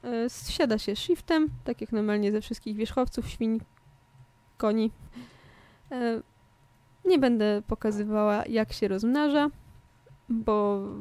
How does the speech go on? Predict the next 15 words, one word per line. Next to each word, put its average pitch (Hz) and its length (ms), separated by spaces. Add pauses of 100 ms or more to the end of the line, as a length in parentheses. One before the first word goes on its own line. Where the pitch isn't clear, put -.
(440)
jest 233 220
to 202 280
dosyć, 214 680 (1300)
y, - 40 (600)
podobne 240 360
do 220 140
wszelkiego, 220 560 (100)
wszelkich 220 460
innych 247 280
zwierząt 247 400
rozmnażanych 240 520
w 233 40
Minecrafcie. 247 600
Wystarczy 247 480
wziąć 220 360